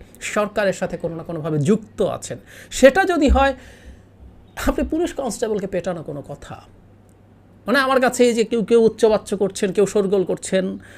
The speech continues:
ছবি টবি দিচ্ছেন Facebook-এ দিয়ে বলছেন যে এই সেই নাতি যিনি এই কাজ করেছেন, মানে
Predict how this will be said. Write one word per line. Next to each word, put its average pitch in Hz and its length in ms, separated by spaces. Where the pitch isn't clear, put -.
ছবি 175 260
টবি 190 240
দিচ্ছেন 185 340
Facebook-এ 165 480
দিয়ে 165 200
বলছেন 175 400
যে 147 120
এই 202 100
সেই 170 260
নাতি 156 360
যিনি 139 260
এই 143 140
কাজ 135 180
করেছেন, 160 480
মানে 294 180